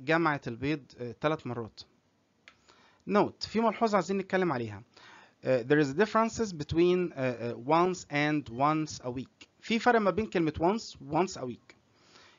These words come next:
يا ترى ايه الفرق؟ تعال نشوف. Once بتعبر عن حاجة أو فعل حصل، بس حصل مرة واحدة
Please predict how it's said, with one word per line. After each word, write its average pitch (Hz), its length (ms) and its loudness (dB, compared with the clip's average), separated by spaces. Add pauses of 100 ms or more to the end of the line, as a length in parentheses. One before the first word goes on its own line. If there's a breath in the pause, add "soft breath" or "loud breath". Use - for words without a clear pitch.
(120)
يا 143 100 0
ترى 233 200 8
ايه 240 60 8
الفرق؟ 233 300 2
تعال 185 200 0
نشوف. 120 320 -6 (240)
Once 233 540 0
بتعبر 185 500 4
عن 120 280 -4
حاجة 208 720 0
أو 131 160 -2
فعل 208 420 2 (480 soft breath)
حصل، 196 580 4 (140)
بس 143 260 -4
حصل 202 320 0
مرة 196 280 4
واحدة 202 480 4